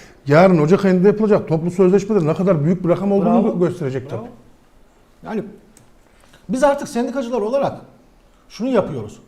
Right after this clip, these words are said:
Speaker 2: İyi sözleşme yaptık. Hayat pahalılığına yetişelim diye uğraşıyoruz artık.
Speaker 1: Maalesef öyle.
Speaker 2: Ciddi
Speaker 1: Hakikaten
Speaker 2: diyorum, bunun
Speaker 1: öyle
Speaker 2: peşinde
Speaker 1: abi ya.
Speaker 2: koşturuyoruz ya. Yani çok tuhaftır. Bu sendikacılık benim temsilcilikten başladı. Baş temsilcilik,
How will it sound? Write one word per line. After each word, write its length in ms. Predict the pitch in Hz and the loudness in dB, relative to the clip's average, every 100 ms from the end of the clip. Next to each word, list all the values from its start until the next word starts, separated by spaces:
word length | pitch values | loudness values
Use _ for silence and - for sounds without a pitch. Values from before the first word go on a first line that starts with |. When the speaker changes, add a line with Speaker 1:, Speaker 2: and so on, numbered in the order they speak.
| - - - _ _ _ _ _ _ - | -20 -20 -20 _ _ _ _ _ _ -8
Speaker 2:
İyi 200 | 214 277 | -4 -4
sözleşme 460 | - 262 262 240 247 | -2 -2 -2 -2 -2
yaptık. 560 | 240 247 240 320 - - - - - - _ _ _ - | 0 -2 -4 -8 -10 -20 -20 -20 -20 -20 _ _ _ -10
Hayat 320 | - 240 330 | 2 4 4
pahalılığına 380 | 294 269 277 262 | 4 4 4 2
yetişelim 380 | 233 - 254 320 | 0 0 -2 -2
diye 80 | 262 | -2
uğraşıyoruz 380 | 165 143 151 123 | -2 -4 -6 -6
artık. 340 | 113 - - | -8 -12 -2
Speaker 1:
Maalesef 460 | 165 147 170 160 147 | 0 2 2 0 -2
öyle. 160 | 160 | 0
Speaker 2:
Ciddi 180 | 139 117 | 0 4
Speaker 1:
Hakikaten 160 | 381 370 320 | 4 4 2
Speaker 2:
diyorum, 80 | |
bunun 120 | 226 165 | 2 4
Speaker 1:
öyle 100 | 131 | 2
Speaker 2:
peşinde 180 | 120 | 0
Speaker 1:
abi 80 | 339 | -2
ya. 60 | 294 | -4
Speaker 2:
koşturuyoruz 460 | - 208 185 165 | -6 -2 -2 -2
ya. 140 | 170 247 | -4 -4
Yani 260 | 208 254 - - - _ _ _ _ - | -2 -4 -6 -12 -20 _ _ _ _ -6
çok 280 | 302 330 | -2 -2
tuhaftır. 440 | - 285 302 226 240 196 | 0 0 0 -4 -8 -10
Bu 60 | 214 | -8
sendikacılık 680 | 269 277 269 247 220 202 190 | -4 -4 -4 -8 -6 -8 -6
benim 280 | 262 247 240 - _ _ _ _ _ _ _ _ | -6 -6 -10 -20 _ _ _ _ _ _ _ _
temsilcilikten 640 | 220 233 247 262 - 311 | -2 0 -2 -6 -2 0
başladı. 460 | 294 277 269 247 262 - - _ _ _ _ _ _ _ _ _ _ _ _ _ | 0 0 -2 -4 -6 -10 -20 _ _ _ _ _ _ _ _ _ _ _ _ _
Baş 240 | 165 247 - | 0 0 0
temsilcilik, 540 | 277 269 254 269 285 | -6 -6 -8 -10 -10